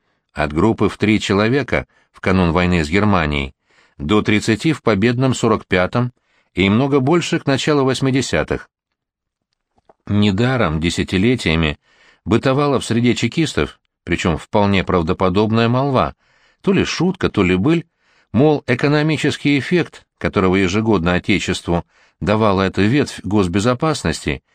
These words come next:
исчисляется миллиардами и позволяет окупать содержание и Н Т Р, и всей разведки, и самого К Г Б.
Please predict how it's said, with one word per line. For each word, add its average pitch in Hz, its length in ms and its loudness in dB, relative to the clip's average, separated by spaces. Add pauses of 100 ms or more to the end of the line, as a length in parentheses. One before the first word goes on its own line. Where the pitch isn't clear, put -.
(320)
исчисляется 175 640 -2
миллиардами 85 840 0 (260)
и 80 100 -2
позволяет 113 500 0
окупать 117 420 0
содержание 101 920 0
и 170 160 0
Н 117 160 0
Т 120 180 0
Р, 151 200 -2
и 90 100 -2
всей 127 240 0
разведки, 139 640 0 (400)
и 180 180 2
самого 156 440 0
К 123 120 -2
Г 113 160 2
Б. 73 220 0